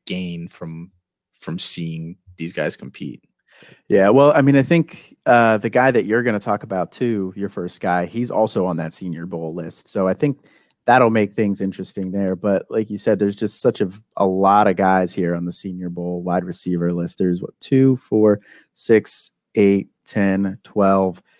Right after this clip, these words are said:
Speaker 2: fourteen, fifteen, sixteen wide receivers going this year. So that's a deep, deep pool. Um, so, uh, but I, I, like I said, I do think Darby's the guy who can really stand out there. I think he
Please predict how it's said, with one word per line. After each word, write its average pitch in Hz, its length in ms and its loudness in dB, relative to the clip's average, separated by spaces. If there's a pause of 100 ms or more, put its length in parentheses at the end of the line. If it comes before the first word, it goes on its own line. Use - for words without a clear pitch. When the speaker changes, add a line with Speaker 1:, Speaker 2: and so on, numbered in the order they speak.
(520)
Speaker 2:
fourteen, 113 800 0
fifteen, 104 500 -2
sixteen 107 720 -2
wide 95 240 4
receivers 87 480 -8
going 87 320 -4
this - 200 -12
year. 82 200 -10
So 101 300 4 (440)
that's 139 180 0
a - 120 4 (180)
deep, 123 400 2
deep 92 280 -2
pool. - 420 -12 (480)
Um, 95 400 4
so, 113 260 6
uh, 107 140 0
but 135 240 4
I, 147 100 6
I, - 180 -2
like 131 160 0
I 131 40 4
said, 127 160 2
I 101 80 2
do 110 140 -4
think 113 200 -4
Darby's 101 720 -2
the 101 140 -2 (120)
guy 98 280 4
who 92 340 -6
can 90 340 -6
really 98 300 0
stand 90 340 -4
out 101 220 2
there. 82 100 -4
I 92 60 -4
think - 260 -4
he - 240 -12